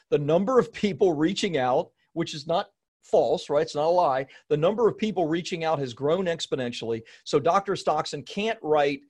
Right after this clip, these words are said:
individual articles for every one of your trade journals." So the team has gotten together, same thing, same kind of speech.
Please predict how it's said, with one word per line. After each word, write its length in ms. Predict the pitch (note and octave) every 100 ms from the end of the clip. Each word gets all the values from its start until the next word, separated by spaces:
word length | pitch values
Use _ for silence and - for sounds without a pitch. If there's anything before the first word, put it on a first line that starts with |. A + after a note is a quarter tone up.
| _ _ _
individual 640 | F#3+ G3 E3 F#3 D3+ D3+
articles 560 | D#3 F3 G3 - B2 A#2+
for 240 | - D3 -
every 260 | D#3+ F3
one 180 | D3 C#3+
of 80 | C3+
your 120 | C3+
trade 320 | C3 G3 G#3+
journals." 340 | D3 B2+ A#2+ -
So 420 | C4 C4 D3+ D3 - _ _ _
the 80 | F3
team 380 | - A#3 C4
has 180 | B3+ A#3+
gotten 300 | - G3 A3
together, 400 | A#3+ F#3 - D3+ -
same 440 | - F#3 F#3 B3
thing, 340 | B3+ C4+ A3+ G3+
same 340 | - F3+ A3+
kind 180 | A#3 A#3
of 80 | -
speech. 440 | - D#3+ - -